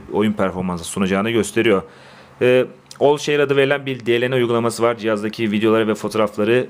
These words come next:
e, diğer televizyonlarda, D L N destekli diğer televizyonlarda oynatabilmenizi sağlıyor. E, Keys Air, e, cihazın, e, P C'ye, e, U S B bağlantısıyla bağlanmadan veya bir P-, e, P C yazılımı olmadan eş zamanlanmasını sağlıyor.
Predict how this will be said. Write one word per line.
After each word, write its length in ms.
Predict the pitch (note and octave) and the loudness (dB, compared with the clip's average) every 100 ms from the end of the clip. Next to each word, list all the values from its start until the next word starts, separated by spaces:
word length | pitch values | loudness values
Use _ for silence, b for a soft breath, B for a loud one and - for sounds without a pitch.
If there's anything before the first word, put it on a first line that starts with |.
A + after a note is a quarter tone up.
| F2+ | -4
e, 360 | F#2+ F#2+ F#2+ - - - - - F#2+ | -2 0 -2 -4 -10 -20 -18 -14 -6
diğer 240 | G2+ G#2+ G#2 | 0 2 0
televizyonlarda, 720 | G#2+ G2+ G#2 G2 G2+ G2+ F#2 | -2 -2 -2 0 -2 -2 -4
D 140 | G2 | -2
L 80 | G2 | -2
N 140 | G2+ G#2 | -2 -2
destekli 420 | G2+ G2 - F#2+ | -4 -6 -6 -2
diğer 180 | G2+ - | -2 -2
televizyonlarda 560 | G2 F#2 G2 G#2 B2 | -6 -4 -2 -2 -2
oynatabilmenizi 720 | - G2+ F#2+ G2 F#2 F#2 F2+ | -2 -4 -4 -4 -4 -4 -6
sağlıyor. 460 | F2 G#2 G#2+ A#2 A#2 B B B - | -4 -2 0 2 0 B B B -6
E, 240 | G2+ G#2 G#2 | 0 0 0
Keys 320 | - B2 A2+ | 0 -2 0
Air, 360 | G#2+ A#2+ B2 - - | 0 2 0 -4 -4
e, 200 | G2+ F#2+ | -2 0
cihazın, 500 | A2 A2 A#2 B2 C3+ - | 0 0 0 -2 -6 -4
e, 200 | G2 F#2+ - - - | -2 -2 -6 -14 -4
P 140 | G#2 | -4
C'ye, 360 | F#2 A2+ A#2 A2+ - - | -2 0 0 0 -4 -6
e, 160 | G2+ G2 | -2 -2
U 380 | F2+ F#2+ G#2 | -4 -4 -2
S 120 | G#2 - | -2 -2
B 120 | A#2+ | 0
bağlantısıyla 520 | A2+ G#2+ G#2 - G#2+ | 2 2 -2 -4 -2
bağlanmadan 500 | G2 G2+ A#2+ A2 F#2 | 0 0 0 -2 -2
veya 180 | F#2 F#2 | -2 -2
bir 100 | G2+ | -4
P-, 320 | - - - | -8 -14 -6
e, 120 | F#2+ F#2+ | -6 -6
P 220 | - G2 | -6 -4
C 140 | - | -2
yazılımı 300 | A2+ G#2+ G#2+ | -2 0 0
olmadan 400 | A#2 G#2+ A2+ C3 B B B | 0 0 0 -2 B B B
eş 120 | G#2 | -4
zamanlanmasını 720 | G2+ G#2+ G#2+ G#2 G#2+ G#2+ G#2+ A#2+ | -2 0 2 2 2 0 -2 -2
sağlıyor. 500 | - G2+ F2+ A2+ | 0 0 2 2